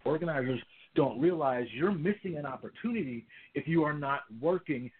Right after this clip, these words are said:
very, very, very hard to not just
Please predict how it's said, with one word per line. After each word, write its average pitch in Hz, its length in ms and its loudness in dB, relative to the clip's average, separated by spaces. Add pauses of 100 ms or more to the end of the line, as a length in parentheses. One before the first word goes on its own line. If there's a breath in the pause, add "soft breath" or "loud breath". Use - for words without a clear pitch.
(200 soft breath)
very, 190 680 2
very, 170 600 -2
very 147 320 -2
hard 127 480 -4 (320 soft breath)
to 190 80 2
not 160 360 -2
just 196 180 0